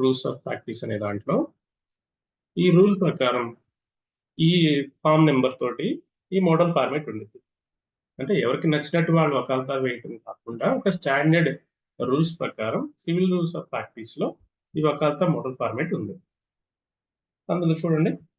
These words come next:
కాజ్ టైటిల్ మనకి రెగ్యులర్‌గా చెప్పుకునే కాజ్ టైటిల్, in the court of so and so, ఓ ఎస్ number so and so of year. అంటే ఈ కోర్టుని ఎలా డిసైడ్ చేస్తాము మనం, ఆ,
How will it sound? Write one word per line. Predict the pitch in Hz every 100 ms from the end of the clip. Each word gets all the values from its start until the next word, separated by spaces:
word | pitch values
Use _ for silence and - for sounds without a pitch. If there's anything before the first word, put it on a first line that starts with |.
| _ _ _ _ _ _ _ -
కాజ్ | 131 - 123
టైటిల్ | 110 110 - _ _ _ _ - 143
మనకి | 139 151 135
రెగ్యులర్‌గా | 135 143 143 131
చెప్పుకునే | - - 156 302 - _ -
కాజ్ | 117 120 -
టైటిల్, | - 110 - _ -
in | 127
the | 127 -
court | 117 117 185
of | - - _ _ _
so | - 117 110
and | 101
so, | 147 277 - _ _ _ _ _ _ _ _ _ -
ఓ | 151 175
ఎస్ | 165 151
number | 139 185 262 _ - 156
so | 143
and | 127 123
so | 135
of | 131 -
year. | 110 113 _ _ _ _ _ _ -
అంటే | 123 214 294 - _ - 156
ఈ | 156
కోర్టుని | 180 185 175
ఎలా | 170 160
డిసైడ్ | 151 160 160
చేస్తాము | 147 - 139 135 135 139 _ _ _ _ _
మనం, | 135 139 139 139 - _ _ _
ఆ, | 135